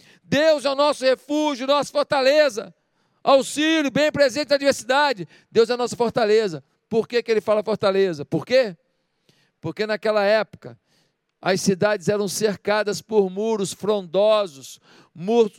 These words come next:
muros robustos, altos. Senão, qualquer invasor vinha, abria o muro e entrava na cidade. Às vezes era a cidade inteira. Às vezes, uma parte da cidade onde moravam os nobres.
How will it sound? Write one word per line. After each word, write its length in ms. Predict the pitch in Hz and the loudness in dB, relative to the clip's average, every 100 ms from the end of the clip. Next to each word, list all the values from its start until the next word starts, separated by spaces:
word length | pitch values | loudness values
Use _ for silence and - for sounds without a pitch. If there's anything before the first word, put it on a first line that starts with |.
| - | -8
muros 380 | 185 240 226 | -2 -2 -2
robustos, 880 | 165 214 196 180 247 262 208 - 165 - - - | 2 2 2 -4 -2 -2 -2 -8 -16 -18 -16 -2
altos. 1000 | 214 247 262 233 - - - - - _ _ _ _ - | 0 2 0 -2 -6 -18 -18 -20 -20 _ _ _ _ -10
Senão, 520 | - 226 214 247 254 | -4 -2 0 0 0
qualquer 380 | 247 233 - 247 | 2 0 0 -2
invasor 440 | 233 226 202 240 | 0 -2 2 0
vinha, 400 | 185 247 254 202 - - | 0 -6 -4 -6 -8 -12
abria 420 | - 220 190 247 254 | -2 -2 0 -2 -2
o 60 | |
muro 420 | 226 247 262 196 147 - | 0 0 0 -2 -8 -8
e 120 | 214 | -4
entrava 460 | 240 - 247 240 | -4 -2 0 0
na 100 | 247 | -2
cidade. 760 | 233 233 208 226 240 220 143 - _ _ - | -4 -4 0 0 0 -4 -12 -20 _ _ -6
Às 240 | 196 208 | -4 -2
vezes 220 | 220 233 | 0 0
era 100 | 247 | -2
a 60 | 240 | -4
cidade 360 | 233 226 233 | -4 -2 -2
inteira. 640 | 233 190 220 254 269 196 131 _ _ _ _ _ - | -2 -2 0 2 0 -4 -14 _ _ _ _ _ -6
Às 260 | 175 185 | -4 -4
vezes, 420 | 147 247 233 147 - _ | 2 2 2 -4 -20 _
uma 260 | 156 208 208 | -6 -2 -2
parte 440 | - 247 240 - | 0 0 0 -4
da 100 | 233 | -2
cidade 480 | 165 202 220 233 202 | -2 -2 0 0 -2
onde 160 | 220 | -2
moravam 420 | 233 226 226 233 233 | 0 0 2 0 -2
os 160 | 175 | -4
nobres. 800 | 175 208 233 214 139 - - - | 0 2 2 0 -6 -16 -18 -20